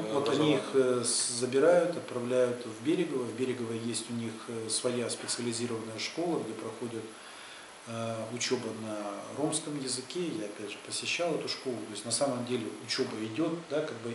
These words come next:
Speaker 1: и в это время. Ну, то есть, вот такими вот методами мы, э, отрабатываем это всё, э, в Страсбурге. Этим занимаются годы, но сравнивать, конечно, э, доходы города, в
Speaker 2: Страсбурга.
Speaker 1: котором,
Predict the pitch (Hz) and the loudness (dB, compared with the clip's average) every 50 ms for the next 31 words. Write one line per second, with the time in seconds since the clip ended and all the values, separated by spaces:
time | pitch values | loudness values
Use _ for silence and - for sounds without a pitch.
0 | - 131 120 139 147 143 127 113 127 156 165 151 - - 127 151 160 160 185 170 | -4 -2 0 0 0 0 0 0 2 2 2 0 0 -2 -2 -4 -2 0 0 0
1 | 170 - - - - - - - - - 135 131 151 151 - 185 170 165 160 156 | 0 -2 -8 -10 -12 -12 -12 -14 -6 -4 -2 0 0 0 0 0 2 2 2 2
2 | - 139 156 196 226 220 160 - 135 131 131 123 117 110 107 107 117 143 160 160 | 2 2 2 2 2 2 2 2 2 2 2 0 0 -2 -2 -2 0 2 2 2
3 | 160 151 - - 127 123 123 123 120 120 - - 131 - 127 135 135 151 175 175 | 2 0 0 0 0 2 2 2 0 -2 -4 -6 -4 0 0 2 4 6 4 4
4 | 175 147 135 131 123 120 123 117 - 120 - - - - 131 127 120 113 113 113 | 4 2 0 0 0 -2 -2 -4 -6 -4 -2 0 0 2 2 2 2 0 -2 -4
5 | - - - - 120 117 117 117 117 113 113 113 113 113 113 110 110 110 110 110 | -6 -10 -10 -8 -6 -4 -2 -2 -2 -2 -2 -2 -2 -2 -2 -2 -2 -4 -4 -4
6 | 113 - - - - 151 180 180 - 151 143 131 123 117 117 120 113 113 - - | -2 -2 -2 2 4 6 6 6 6 4 2 0 -2 -2 -2 -2 -4 -4 -6 -10
7 | - - - - - - - - 135 131 127 123 123 123 131 131 131 127 131 127 | -14 -14 -16 -16 -16 -14 -6 -4 -4 -2 -2 -2 -2 -2 -2 -2 0 0 0 0
8 | 127 123 123 - - 120 113 120 135 170 180 - 127 107 92 - - - - - | 0 0 0 0 0 -2 -2 2 6 6 6 6 4 0 -2 -4 -8 -12 -14 -16
9 | - - - - - - 120 127 143 143 139 139 - - - - - - - - | -16 -18 -18 -16 -12 -8 -4 -2 -2 0 -2 -2 -4 -8 -12 -14 -16 -6 -2 0
10 | - - 151 165 165 156 139 131 123 120 - - - 123 131 135 127 - - - | 2 4 6 6 6 6 4 2 -2 -2 -4 -4 -2 -2 -2 0 0 -2 -2 -2
11 | 123 120 117 113 110 113 - - - 107 107 104 104 101 101 101 101 - - - | -4 -4 -4 -4 -6 -8 -10 -12 -12 -10 -8 -8 -8 -8 -8 -8 -10 -8 -6 -6
12 | 117 - - 147 139 123 120 117 110 101 101 - - - - - - - - - | -4 -4 -2 -2 -2 0 0 -2 -2 -2 -4 -6 -10 -14 -16 -18 -18 -16 -16 -16
13 | - - - - - - - - - - - - 117 120 143 147 - - - - | -16 -16 -18 -18 -18 -18 -18 -18 -18 -14 -10 -6 0 2 6 8 8 8 6 4
14 | - - - 127 123 123 135 135 131 123 | 2 2 2 4 6 8 8 8 8 6